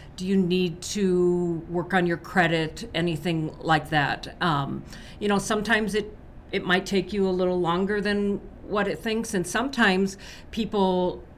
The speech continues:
are ready sooner than what they think. So I think the main thing I would recommend is, you know, sitting down with a,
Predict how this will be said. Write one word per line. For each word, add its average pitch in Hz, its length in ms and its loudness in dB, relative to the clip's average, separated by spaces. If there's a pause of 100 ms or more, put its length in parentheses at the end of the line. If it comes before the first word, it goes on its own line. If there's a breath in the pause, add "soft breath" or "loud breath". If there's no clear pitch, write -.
(260)
are 190 100 6
ready 190 300 4
sooner 233 600 0 (260)
than 170 200 0
what 143 200 -2
they 131 120 -2
think. - 420 -8
So 160 580 2 (480 loud breath)
I 196 120 6
think 202 460 -2 (380)
the 196 140 -2
main 196 340 4
thing 185 180 2
I 175 80 4
would 170 140 2
recommend 160 460 2
is, 147 360 -6
you 185 80 -2
know, 147 140 0
sitting 202 380 -2
down 175 360 4
with 175 380 -2 (220)
a, 156 320 0